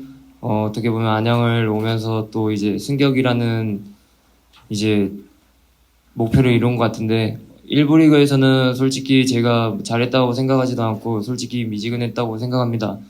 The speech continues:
그런데 이 부 리그를 오면서 경기도 많이 뛰고 자신감도 생기고, 어, 베스트 일레븐 도 받아보고 에프씨 안양이랑 승격을 하게 돼서 너무 기쁘고요.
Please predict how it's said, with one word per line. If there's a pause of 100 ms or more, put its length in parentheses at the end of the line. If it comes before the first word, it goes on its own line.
(440)
그런데
이
부
리그를
오면서
경기도
많이
뛰고
자신감도
생기고, (640)
어,
베스트
일레븐
도
받아보고 (360)
에프씨
안양이랑
승격을
하게
돼서
너무
기쁘고요.